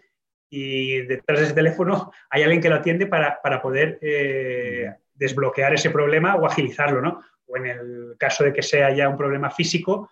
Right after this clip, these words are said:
Speaker 1: pues, bueno, mandar a alguien para, para repararlo. Eso es fundamental. Y, bueno, pues, eh, la, en la línea de ese convenio que hemos firmado, lo que, lo que pretendemos es que poder llegar a, a todos esos clientes que, que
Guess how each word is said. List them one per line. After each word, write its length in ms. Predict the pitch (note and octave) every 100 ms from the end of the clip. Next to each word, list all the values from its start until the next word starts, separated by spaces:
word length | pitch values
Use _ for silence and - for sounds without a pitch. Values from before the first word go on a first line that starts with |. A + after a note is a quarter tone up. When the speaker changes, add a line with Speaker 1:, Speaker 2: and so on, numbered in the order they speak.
| _ _
Speaker 1:
pues, 120 | _
bueno, 160 | A#2 B2
mandar 340 | A#2+ A#2 A#2+
a 60 | A#2+
alguien 220 | B2 C3+
para, 400 | C3 A#2+ A2 G#2+ -
para 180 | A#2 A2 G#2 G#2 G2 _ -
repararlo. 360 | A2 A#2 A#2 - _ _
Eso 160 | D3+ F#3+
es 60 |
fundamental. 600 | G3 E3 C#3 C3 C#3+ B2 B2
Y, 20 |
bueno, 320 | C3+ D#3+ F#3 _ _ _ _
pues, 300 | C3 C3 - -
eh, 340 | C3+ C3 C3
la, 180 | C3+ D3
en 120 | D3 C#3
la 100 | C3
línea 280 | D3+ E3+
de 60 | E3+
ese 480 | E3 E3+ E3 E3 E3
convenio 440 | E3 E3 F3+ D#3
que 60 | C3+
hemos 480 | D3+ D#3 D#3 D3+ -
firmado, 280 | D#3 D#3+ F#3
lo 120 | F3
que, 180 | D3 -
lo 140 | C#3+
que 100 | C#3
pretendemos 500 | C3+ C3+ C#3 C#3+ E3+
es 100 | E3+
que 340 | - D#3+ - - _ _ _ _
poder 240 | C3+ D3
llegar 240 | E3+ E3 F3+
a, 200 | F3+ -
a 100 | C#3+
todos 180 | E3 E3+
esos 180 | F#3 F3+
clientes 720 | F3+ F3 F#3 F#3 F#3+ A3 - - _ - - _ _ -
que, 360 | D3 D3 D3 -
que 1400 | C#3 C3+ C3+ C3+ C3+ C3+ C3+ C3 C3 B2+ B2+ C3 -